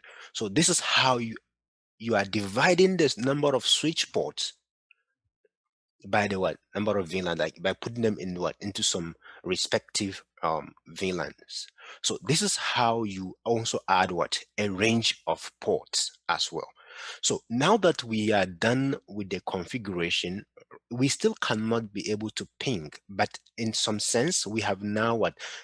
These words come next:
Divided our network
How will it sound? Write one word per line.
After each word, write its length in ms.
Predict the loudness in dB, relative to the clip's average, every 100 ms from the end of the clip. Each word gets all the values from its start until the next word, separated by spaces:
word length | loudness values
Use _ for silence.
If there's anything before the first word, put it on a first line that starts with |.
| -16 -6
Divided 960 | -6 -4 0 4 4 4 0 -2 -10 _ _ _ _ _ _ 0
our 200 | 2 2
network 760 | 2 0 0 -2 -6 -6 -12